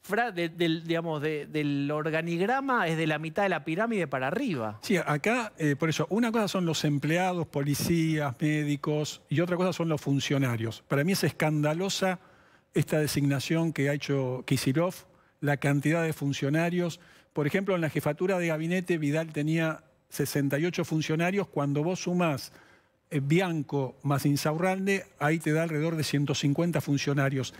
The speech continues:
Speaker 2: Y yo creo que tiene que ver fundamentalmente porque ellos han loteado el gobierno, han tenido que acomodar la interna del Frente de Todos, y además,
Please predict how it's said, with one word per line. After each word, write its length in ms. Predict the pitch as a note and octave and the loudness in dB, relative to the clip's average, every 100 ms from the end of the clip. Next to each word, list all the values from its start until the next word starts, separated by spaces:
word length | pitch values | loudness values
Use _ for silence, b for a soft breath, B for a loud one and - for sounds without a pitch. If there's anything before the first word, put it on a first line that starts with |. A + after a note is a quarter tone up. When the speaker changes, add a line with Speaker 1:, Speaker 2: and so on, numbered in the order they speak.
| B B B B B _ | B B B B B _
Speaker 2:
Y 160 | F3+ E3 | 2 4
yo 160 | D3+ A3 | 4 2
creo 140 | A3 | 2
que 80 | F#3 | 2
tiene 180 | G3+ G3 | 2 2
que 120 | F3+ | 2
ver 120 | G#3 | 0
fundamentalmente 720 | F#3 F3 E3+ F3 G3 G3+ A3+ F3+ | 0 0 2 2 2 0 0 0
porque 220 | D#3 E3+ | 0 0
ellos 240 | E3 - | 0 0
han 200 | G#3+ A#3 | 0 0
loteado 480 | F3+ E3 F3+ F3+ F3 | -2 0 2 2 0
el 100 | D#3+ | -2
gobierno, 720 | E3 F3+ G#3 G3+ G3+ G#3 G#3+ - _ _ _ | 0 0 0 -2 -2 -2 -4 -8 _ _ _
han 160 | F#3 G3 | -2 0
tenido 300 | F#3 F#3+ F3+ | 2 0 0
que 80 | D3+ | -2
acomodar 400 | C#3+ D3+ D#3 F3 | 0 0 2 0
la 100 | D3+ | 0
interna 400 | D3+ F3 E3+ D3+ | 0 0 0 -2
del 140 | C#3+ | -2
Frente 380 | B2+ E3+ E3 D#3 | -2 -2 0 0
de 120 | D3+ | 0
Todos, 600 | D#3 G3+ F#3+ G#3 G#3 - _ _ b b b b b | 0 0 0 -2 -4 -10 _ _ b b b b b
y 140 | F#3+ E3+ | 2 2
además, 640 | E3 E3+ F#3+ G#3+ G#3+ | 2 -2 0 0 -2